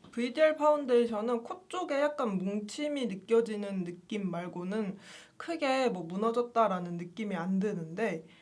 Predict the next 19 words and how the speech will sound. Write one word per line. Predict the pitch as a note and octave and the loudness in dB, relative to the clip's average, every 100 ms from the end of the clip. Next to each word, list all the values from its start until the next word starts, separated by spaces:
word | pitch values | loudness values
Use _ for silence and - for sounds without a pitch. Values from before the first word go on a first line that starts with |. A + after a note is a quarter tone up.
| _ _ | _ _
비레디 | - A#3+ D4 D4 | -2 2 2 2
파운데이션은 | C#4 C#4+ C#4+ B3 G#3+ G3+ G3+ A#3+ G3 E3+ | 2 2 4 2 0 0 -2 0 0 0
모공이 | G3+ A3+ D4 C#4+ D4 | -2 0 0 0 -2
조금 | D4+ D4+ D4 | -4 -4 -4
더 | G#3+ G3 | -4 -6
도드라져 | - F#3 B3+ A#3 A3 F#3+ | -4 0 4 4 2 -6
보이는 | F3+ F3 E3+ C#4 D#4+ | -6 -6 -6 -8 -10
그런 | - F#3 E3 | -12 -10 -10
느낌이 | D#3+ D#3+ E3 E3 | -12 -12 -12 -12
드네요. | - E3 D#3+ - - | -12 -12 -12 -16 -12
이거 | G3 F#3+ F#3+ | -8 -6 -4
그냥 | G3 G#3+ A3+ | -4 -2 -4
스펀지로만 | A3 A#3+ D4 C#4 C4+ A#3+ A3+ A3+ | -8 -10 -8 -6 -4 -4 -4 -4
이렇게 | E3+ F3 F#3 | -6 -8 -12
꾹꾹 | - - - A#3+ F#3+ | -16 -18 -10 -6 -4
눌러서 | E3+ E3+ F3+ F#3 G#3+ A#3 F#3 | -2 -4 -4 -4 -4 -4 -4
한번 | B3 A3+ G3 G3 F#3+ | -8 -10 -8 -6 -4
정리를 | F#3 F3 F#3+ G#3+ F#3+ G3+ | -6 -6 -6 -4 -6 -4
해주고, | B3 A3+ G#3 G#3 A#3+ E3 | -6 -6 -10 -6 -6 -8